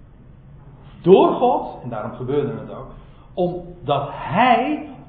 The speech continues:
onder de natieën zou evangeliseren. Wie? Nou, opdat ik hem, dat wil zeggen, zijn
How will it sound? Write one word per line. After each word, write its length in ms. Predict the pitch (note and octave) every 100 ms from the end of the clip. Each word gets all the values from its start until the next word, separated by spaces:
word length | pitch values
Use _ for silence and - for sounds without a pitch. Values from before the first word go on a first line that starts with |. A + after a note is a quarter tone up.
| -
onder 400 | A#3 D4+ D#4 D4+
de 140 | D#4
natieën 800 | D4 A#3+ F3 C3 - D3 D3 F3+ - -
zou 520 | - - D3 D3 C#3+
evangeliseren. 1160 | C3+ C#3 B2+ B2+ B2 B2+ B2 A#2 A2+ A#2+ G2+ G2+
Wie? 460 | D3 F#3 F3+ - - - - -
Nou, 120 | C3+
opdat 320 | D3 C#3 -
ik 160 | - - -
hem, 420 | - D3 C3 - - - -
dat 120 | A#2+ A2+
wil 80 |
zeggen, 340 | A2+ A#2 G#2 A#2 - -
zijn 580 | G#2+ - C3+ C#3+ D3 D3+